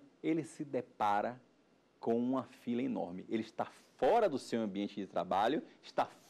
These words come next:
fora do seu horário de trabalho, não está desempenhando atribuições relacionadas ao seu cargo, está querendo se divertir.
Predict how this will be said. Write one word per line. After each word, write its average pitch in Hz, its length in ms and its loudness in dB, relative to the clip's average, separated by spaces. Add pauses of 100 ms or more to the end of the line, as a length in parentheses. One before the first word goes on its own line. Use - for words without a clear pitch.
fora 254 480 6
do 165 160 0
seu - 240 2
horário 117 300 4
de 113 60 -18
trabalho, 110 600 2 (320)
não 208 160 6
está 233 440 2
desempenhando 156 1000 4 (160)
atribuições 147 880 2 (240)
relacionadas 160 1120 4
ao 117 160 6
seu 117 300 2
cargo, 151 680 2 (1700)
está 180 380 2
querendo 156 420 0
se 190 160 -8
divertir. 196 540 -6